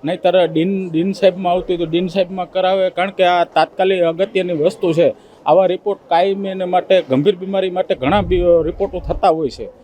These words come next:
પણ આ રિપોર્ટ અગત્યનો આવે છે પેરાલિસિસ, ડાયાબિટીસ અને એટેક માટે. તો આ રિપોર્ટ વહેલી તકે થાય એવી મારી નર્મ અરજ છે, નહીંતર આગળ રજૂઆત કરશું.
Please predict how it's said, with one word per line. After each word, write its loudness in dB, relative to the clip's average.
પણ 2
આ 4
રિપોર્ટ -2
અગત્યનો -2
આવે 0
છે -10
પેરાલિસિસ, 0
ડાયાબિટીસ 0
અને 0
એટેક 0
માટે. -4
તો 2
આ 6
રિપોર્ટ -2
વહેલી 2
તકે 0
થાય -2
એવી -4
મારી -4
નર્મ -4
અરજ -2
છે, -4
નહીંતર -2
આગળ 2
રજૂઆત -2
કરશું. -4